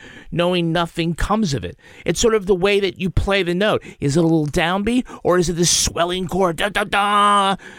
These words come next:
You know, it just, it seemed like there were things that went nowhere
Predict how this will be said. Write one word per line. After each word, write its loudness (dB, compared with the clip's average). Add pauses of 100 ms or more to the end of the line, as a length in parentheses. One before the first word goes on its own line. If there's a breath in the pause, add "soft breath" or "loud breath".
(140 loud breath)
You 0
know, 2
it -4
just, -2
it -4
seemed -2
like 0
there 0
were 2
things -2
that 0
went -4
nowhere 2